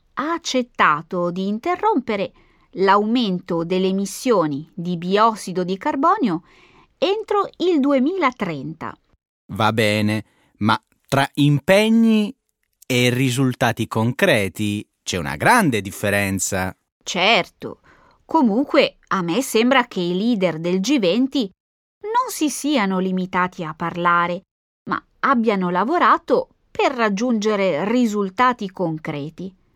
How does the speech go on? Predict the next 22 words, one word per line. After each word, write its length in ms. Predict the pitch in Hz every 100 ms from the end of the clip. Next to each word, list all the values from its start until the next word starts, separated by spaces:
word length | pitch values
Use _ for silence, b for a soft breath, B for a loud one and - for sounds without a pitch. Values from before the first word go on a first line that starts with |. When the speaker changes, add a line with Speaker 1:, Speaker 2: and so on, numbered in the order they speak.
| _ _ _ _ _ -
Speaker 1:
Hanno 320 | 254 269 247
lanciato 760 | 214 214 - 339 339 220 - _
un 180 | - 294
segnale 800 | 262 269 247 269 294 269 240 - -
inequivocabile 1400 | 277 294 269 240 254 226 208 202 233 190 160 156 151 - b b b -
relativamente 1080 | 185 185 185 208 185 190 262 226 - 151 139
al 160 | 156
loro 200 | 185 220
impegno 600 | 339 277 185 262 269 170 - b b b
a 160 | - -
compiere 580 | - 240 214 220 196 185
passi 460 | 202 202 190 - 185
decisivi. 840 | 175 165 165 160 160 147 131 - - _ _ _
Speaker 2:
E 180 | - 117
che 180 | - 147
dire 460 | 151 247 240 220 -
a 120 | - 131
proposito 720 | 147 131 143 151 - 147 123
della 480 | 120 117 110 107 104 -
ripresa 640 | 113 120 127 131 135 135
economica 880 | 123 - 117 120 120 110 - 110 110
globale? 600 | 120 123 147 185 214